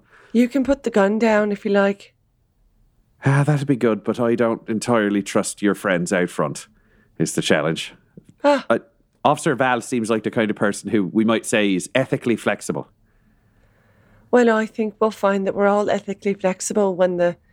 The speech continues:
Speaker 1: the time comes to it. Every rule can be bent, can't it?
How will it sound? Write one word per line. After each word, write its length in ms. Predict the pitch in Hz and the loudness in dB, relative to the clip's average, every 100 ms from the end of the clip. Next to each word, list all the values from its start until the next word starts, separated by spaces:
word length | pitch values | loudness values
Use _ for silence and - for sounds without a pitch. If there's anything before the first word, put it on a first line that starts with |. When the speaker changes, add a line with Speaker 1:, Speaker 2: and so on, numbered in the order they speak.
| _ _ | _ _
Speaker 1:
the 100 | 220 | -4
time 340 | - 208 196 190 | 2 2 2 -2
comes 340 | 190 180 175 | -2 -2 -4
to 200 | - 202 | -2 2
it. 220 | 180 - - _ _ _ _ _ _ _ _ _ _ | 2 -2 -14 _ _ _ _ _ _ _ _ _ _
Every 260 | 247 254 247 | 4 4 2
rule 280 | 220 220 | 2 2
can 160 | 214 247 | 0 0
be 80 | 214 | 2
bent, 420 | 196 196 202 - _ | 2 2 -2 -12 _
can't 260 | - 214 208 | -2 0 2
it? 240 | 226 - | -2 -2